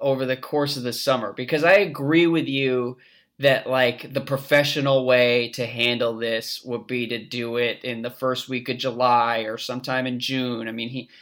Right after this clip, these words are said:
I think Jimmy met with Glenn Taylor back in the spring,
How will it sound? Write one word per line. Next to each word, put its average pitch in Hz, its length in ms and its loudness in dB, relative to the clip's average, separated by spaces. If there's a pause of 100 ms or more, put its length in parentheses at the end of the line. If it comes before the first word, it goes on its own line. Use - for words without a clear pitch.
(140)
I 131 60 -2
think 160 200 -2
Jimmy 147 280 0
met 131 320 0
with 127 220 -4
Glenn 127 300 -2
Taylor 127 640 2 (320)
back 131 260 4
in 117 80 -4
the 113 80 -10
spring, 151 840 -2